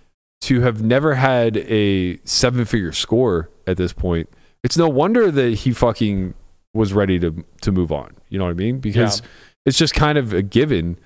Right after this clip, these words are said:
Speaker 1: that when you're constantly playing in prize pools where first is gonna be seven figures,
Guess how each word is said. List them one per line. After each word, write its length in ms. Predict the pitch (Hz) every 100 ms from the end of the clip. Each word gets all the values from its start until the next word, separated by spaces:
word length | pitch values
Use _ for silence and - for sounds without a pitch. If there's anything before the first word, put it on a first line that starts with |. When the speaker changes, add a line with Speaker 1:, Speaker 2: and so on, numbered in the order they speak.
| _ _ _ _ -
Speaker 1:
that 220 | 113 104
when 120 | 117
you're 100 | 110
constantly 540 | - 131 131 135 110
playing 360 | 98 117 117 113
in 120 | 92
prize 280 | 87 101 113
pools 280 | - 92 90
where 80 | 90
first 300 | - 95 90
is 140 | 90 98
gonna 160 | 95
be 140 | 117 85
seven 260 | 87 82
figures, 440 | 76 80 73 82